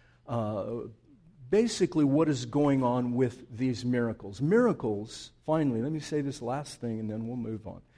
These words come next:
Miracles are to create. Miracles are to preserve. Miracles are to restore, like restoring the water in Jericho with throwing salt into it and all that with a new bowl.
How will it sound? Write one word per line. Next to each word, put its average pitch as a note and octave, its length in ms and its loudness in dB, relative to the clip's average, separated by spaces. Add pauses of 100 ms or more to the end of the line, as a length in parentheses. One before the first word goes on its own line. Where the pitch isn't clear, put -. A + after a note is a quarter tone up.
(280)
Miracles G3 560 2 (120)
are C3 140 0
to - 180 -10
create. - 800 -4 (1400)
Miracles F3+ 760 8
are C3+ 160 6
to C3+ 240 -2
preserve. A#2 800 -4 (580)
Miracles F3 720 6
are C3 200 2
to B2+ 480 0
restore, A#2+ 1040 -2 (320)
like B2 240 0
restoring D3 580 0
the C3 80 2
water B2 480 2
in G#2+ 140 -4
Jericho A#2+ 580 -2
with G#2+ 420 -6
throwing A#2+ 320 -2
salt A#2+ 400 -4
into A2+ 280 -4
it G#2+ 100 -4
and G#2+ 80 -6
all A2 160 -2
that A#2+ 160 0
with A2+ 160 -8
a A2+ 60 -2
new A#2 160 -4
bowl. A2 520 0